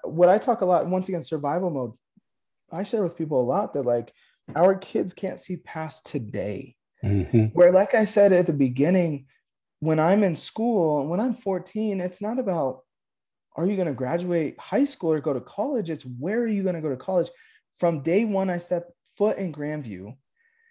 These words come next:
Speaker 2: Yeah,
Speaker 1: You
Speaker 2: yeah.
Speaker 1: know that your G P A matters.
Speaker 2: Yeah.
Speaker 1: So I'm thinking five years ahead.
Speaker 2: Yeah,
Speaker 1: My
Speaker 2: yeah.
Speaker 1: young people think about today.
Speaker 2: Yeah.
Speaker 1: And so it's this sense of hopelessness where they're like, "Preston, I don't have hope for
Speaker 2: Yeah.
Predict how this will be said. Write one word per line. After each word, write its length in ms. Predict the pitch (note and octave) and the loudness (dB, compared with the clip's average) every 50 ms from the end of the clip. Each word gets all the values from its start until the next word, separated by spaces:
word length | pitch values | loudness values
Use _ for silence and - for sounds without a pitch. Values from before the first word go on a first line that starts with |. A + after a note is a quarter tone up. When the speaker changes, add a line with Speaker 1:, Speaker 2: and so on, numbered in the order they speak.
| _ _ | _ _
Speaker 2:
Yeah, 260 | - - G#2 G2+ F2+ D#2+ - D3+ | 0 2 4 4 4 2 -2 -6
Speaker 1:
You 100 | F3+ G#3+ | -4 -2
Speaker 2:
yeah. 140 | A3 - G#2+ | 2 6 6
Speaker 1:
know 160 | G#3 A#3 C4+ | 8 8 8
that 160 | B3+ A3 F#3 F3 | 6 6 4 4
your 140 | F#3+ F3+ | 2 -2
G 240 | D#3 B2+ D#3 F#3+ G3 | -2 0 2 2 2
P 180 | - - G#3 F#3+ | 2 4 4 6
A 100 | F3+ F3+ | 6 6
matters. 680 | E3+ F3+ A3 C#4 D4 C#4 E3 A2 G#2 - - - - - | 4 4 4 4 2 2 0 -2 -4 -8 -12 -14 -6 0
Speaker 2:
Yeah. 240 | - G#2+ G2+ F#2+ F2 - - _ _ _ _ _ _ _ _ _ _ _ _ _ _ _ | 2 4 4 4 2 -2 -10 _ _ _ _ _ _ _ _ _ _ _ _ _ _ _
Speaker 1:
So 200 | - - A3+ G#3+ | 0 4 6 6
I'm 220 | - A3 C4+ E4+ F4+ | 8 6 4 4 2
thinking 580 | C#4+ - C#4+ B3+ B3 - - G#3+ F#3+ F3 D3+ | 2 4 6 6 6 6 4 4 4 4 2
five 600 | C3 - - - G#3+ A#3+ B3+ C4 B3+ B3+ A#3 G#3+ | -2 -4 -2 0 2 2 4 4 4 4 4 4
years 220 | G#3+ A3+ A3+ G#3+ F#3+ | 2 2 2 2 0
ahead. 600 | D#3+ C3 - - A3+ B3 A#3 G#3 G#3+ A3 C4 C4 - | -2 -4 -4 -6 -4 -2 -2 -2 -2 -2 -2 -2 0
Speaker 2:
Yeah, 220 | - G#2+ G#2+ G#2+ G#2+ - - | 2 4 4 4 2 0 -2
Speaker 1:
My 220 | - G4 - - | 0 2 2 4
Speaker 2:
yeah. 80 | - D#4 | 4 2
Speaker 1:
young 240 | D4 C#4+ A#3+ A#3+ | 2 2 0 -2
people 340 | A3+ - B3 A3 - - A3 | -2 -4 -4 -4 -2 -2 -4
think 240 | G#3 - G#3+ G3 F#3+ | -2 -2 -6 -6 -2
about 240 | F3+ E3+ D#3+ D3+ D#3 | -2 -2 -2 -2 -4
today. 840 | - - D3+ C3+ C3 - - B2+ C#3+ G3+ A#3 G#3+ C#3+ - E2 - _ _ - | -6 -8 -8 -8 -6 -6 -2 -2 0 0 0 -2 -4 -6 -10 -16 _ _ -2
Speaker 2:
Yeah. 220 | G#2 F#2+ F2+ F2 - _ _ - | -2 -2 -2 -4 -8 _ _ -10
Speaker 1:
And 180 | G3 F#3+ F#3 | -10 -8 -10
so 540 | - - - G3+ G3 F#3+ F#3 F3+ F3+ F3+ - - _ _ _ _ _ - - | -4 2 4 6 8 8 6 6 4 0 -4 -12 _ _ _ _ _ -16 -14
it's 520 | - - - - - - - - E3+ - | -14 -14 -12 -12 -8 -4 -4 -4 -4 0
this 200 | - G#3 G#3 G3 | 2 2 2 4
sense 220 | - B3 C4 C#4+ - | 2 0 2 2 2
of 120 | C4 F#3 | 0 2
hopelessness 640 | - - G#3+ B3 - B3+ A3 - G3 D#3+ C#3+ - - | 2 0 0 0 0 -2 -2 -2 -4 -6 -6 -4 -2
where 160 | D#3+ F3+ F#3 | 0 0 2
they're 140 | F#3+ F#3+ G3 | 2 2 2
like, 340 | F#3+ F3 D#3 C#3 C3 - | 2 2 2 0 -2 -4
"Preston, 460 | _ - C4+ D4+ - - - - C#3 B2+ | _ -10 -10 -10 -8 -6 -4 -4 -4 -4
I 100 | - A#3 | -4 -4
don't 220 | E4 F#4+ F#4+ D4+ | -4 -4 -4 -6
have 240 | A3+ A3 F#3+ D3 B2+ | -6 -4 -4 -6 -6
hope 480 | C3 - - - G#3 A#3 E4 - - _ - | -8 -14 -6 -2 0 0 0 0 -4 _ -4
for 480 | - F3+ E3 D#3 C#3 C3 A#2+ A#2 G#2+ - | -2 0 2 4 2 2 0 -2 -2 0
Speaker 2:
Yeah. 300 | G2+ G2+ G2 F#2+ G2 | 0 2 2 2 0